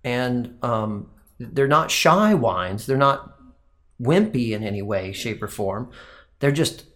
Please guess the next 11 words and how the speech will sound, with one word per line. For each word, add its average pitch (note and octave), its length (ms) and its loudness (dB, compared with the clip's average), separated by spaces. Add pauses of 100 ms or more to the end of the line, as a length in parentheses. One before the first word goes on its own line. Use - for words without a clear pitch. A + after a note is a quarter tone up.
(260)
supple A#2+ 540 2
tannins. F2+ 580 -12
They're - 120 -14
super E3 420 2
well A#2+ 300 4
integrated. F#2+ 680 -6
They, F#2+ 220 -10
the A2 120 -10
wines A2 520 -4 (100)
come B2 180 -2
across G#2+ 540 0